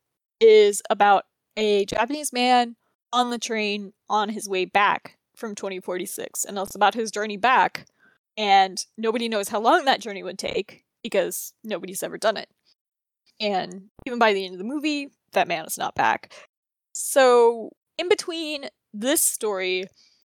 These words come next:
is a story of his romances and unrequited loves, and his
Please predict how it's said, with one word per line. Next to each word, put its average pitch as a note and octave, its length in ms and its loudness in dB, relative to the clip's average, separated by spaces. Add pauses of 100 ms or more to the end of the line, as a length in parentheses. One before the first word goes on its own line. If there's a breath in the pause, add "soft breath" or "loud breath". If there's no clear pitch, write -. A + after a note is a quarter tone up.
(260)
is A3+ 140 -2
a A#3 60 -4
story F#3+ 560 -6 (140)
of F#3+ 480 0 (140)
his G3+ 640 -2 (200)
romances D#4+ 720 -2 (100)
and G#3+ 320 -4
unrequited A3 600 -2
loves, G#3 520 -2 (400 soft breath)
and A3 540 2 (640)
his A#3+ 520 0